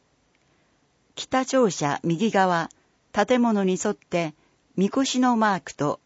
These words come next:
緑のライン。二番目の長方形は、袖ヶ浦音頭の会場。向かって右端にステージ。左側に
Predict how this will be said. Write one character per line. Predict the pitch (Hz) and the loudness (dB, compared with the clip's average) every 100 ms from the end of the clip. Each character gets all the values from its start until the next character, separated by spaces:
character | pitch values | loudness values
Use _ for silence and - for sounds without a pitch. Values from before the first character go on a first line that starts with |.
| _ 214 | _ 0
緑 | 247 247 196 | 2 4 2
の | 151 123 117 | 0 -2 -2
ラ | 160 | -2
イ | 156 | -2
ン。 | 139 127 - _ _ _ _ _ _ _ _ _ _ _ _ _ _ _ _ _ _ _ 190 | -4 -6 -14 _ _ _ _ _ _ _ _ _ _ _ _ _ _ _ _ _ _ _ -2
二 | 196 | 2
番 | 247 247 247 | 4 4 2
目 | 254 | 2
の | 190 | 0
長 | - 208 220 | 0 0 0
方 | 226 208 | 0 0
形 | - 165 156 | 0 -4 -2
は、 | 139 139 _ _ _ _ | -4 -6 _ _ _ _
袖 | - 202 247 | -4 0 2
ヶ | 254 247 | 2 0
浦 | 240 233 | 2 2
音 | 226 208 | 2 2
頭 | 302 | 2
の | 143 147 | 0 -2
会 | 165 170 | -4 -6
場。 | 143 156 147 135 - - _ _ _ _ _ _ - | -4 -4 -4 -4 -8 -14 _ _ _ _ _ _ -4
向 | 196 | -4
か | 208 262 | 0 -2
っ | |
て | - - 233 | -4 -2 0
右 | 139 156 220 | 0 0 -2
端 | 208 196 196 | -4 -4 -2
に | 180 175 _ | -2 -4 _
ス | - - | -8 -6
テ | - 220 | -2 0
ー | 147 | -2
ジ。 | 123 110 _ _ _ _ _ _ _ _ _ _ _ _ _ _ | -4 -10 _ _ _ _ _ _ _ _ _ _ _ _ _ _
左 | 156 226 226 247 254 | -8 -2 0 0 0
側 | 240 226 214 | 2 0 0
に | 196 196 - | 0 -2 -4